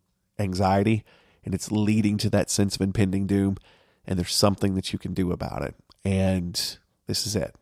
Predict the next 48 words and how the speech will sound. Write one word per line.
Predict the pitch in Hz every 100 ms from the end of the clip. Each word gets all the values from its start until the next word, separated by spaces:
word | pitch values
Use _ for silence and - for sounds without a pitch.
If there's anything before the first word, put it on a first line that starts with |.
| _ -
And |
if | 90 -
you |
follow | 98 - 110 117
what | 117 110
we | 110 107 107 101 - - _ _ -
are | -
talking | - 101 -
about | 104 98 101
in | 101
this | 104 -
podcast, | - 90 - 98 90 92 - - _ _ _ _ _
you | - 101
now | 101 92
have | 104 113
a | 104
tool | - - 131 95 87 - _ _ _
that's | - 104
gonna | - 98
get | 98 110
you |
out | 101 90
of | 85
it. | - -
That's | 117 - - -
not | 131 143
to | 139
say | - 143 139 117 113 107
that | - -
you're | 120
not | 113 117
gonna | 120 110
experience | - - 139 127 -
this, | 95 98
but | - 104
when | 117 117
you |
start | 113 - - 117 107
to | 113
see | - 113 104
it | 101
happening | - 104 101 101 98
and | 104
you | 101
get | 104 110
in | 110
those | 107 104
spirals | - 107 104 101 95 98